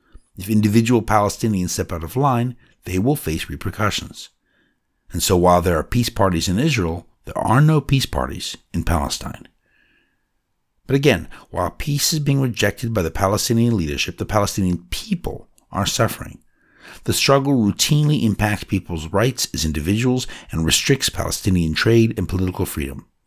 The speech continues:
It could be far worse, as ethnic conflicts in Syria, Yemen, and Iraq have repeatedly shown in recent years.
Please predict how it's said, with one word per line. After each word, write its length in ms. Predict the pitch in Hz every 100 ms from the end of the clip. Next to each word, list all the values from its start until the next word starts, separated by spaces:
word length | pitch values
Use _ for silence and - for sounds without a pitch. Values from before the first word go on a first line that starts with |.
| - -
It 160 | 85
could 160 | - 170
be 100 | 233
far 240 | - 160
worse, 460 | 151 156 - - - - -
as 180 | 104 98
ethnic 340 | - 101 123 -
conflicts 440 | - 92 - -
in 60 | -
Syria, 340 | - 113 104
Yemen, 380 | 92 90 98 92
and 100 | 82
Iraq 380 | 82 113 107 -
have 160 | 110
repeatedly 560 | 117 117 - 165 127 92
shown 340 | - 113 95
in 80 | 76
recent 280 | 67 - 71
years. 380 | 67 64 -